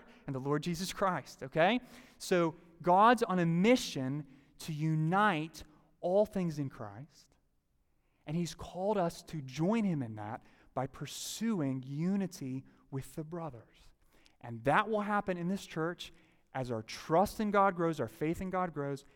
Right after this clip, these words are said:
and we love people as a result. All right? John Calvin summarized it this way. He writes this,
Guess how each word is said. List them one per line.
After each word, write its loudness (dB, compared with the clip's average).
and -8
we -6
love -8
people -16
as -18
a -18
result. -20
All -10
right? -6
John 4
Calvin -2
summarized -4
it -16
this -14
way. -16
He -10
writes -2
this, -14